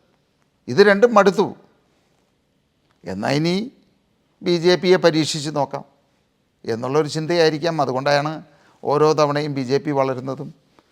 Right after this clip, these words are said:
ചരിത്രത്തിൽ ആദ്യമായിട്ട് ബി ജെ പി ഇവിടെ ഒരു സീറ്റ് ഉറപ്പിക്കുകയും മറ്റ്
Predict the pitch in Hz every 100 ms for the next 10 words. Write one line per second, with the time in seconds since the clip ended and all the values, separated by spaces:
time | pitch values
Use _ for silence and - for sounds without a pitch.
0 | _ _ _ _ _ _ _ _ - 135
1 | 139 156 151 160 151 143 160 151 147 139
2 | 147 147 147 127 127 135 139 147 147 139
3 | 127 - - _ 143 135 139 139 135 139
4 | 127 - _ _ - 123 107 143 131 127
5 | 113 131 131 156 - _ _ _ _ _
6 | _ _ _ _ _ _ _ _ _ _
7 | _ _ _ - 117 - 185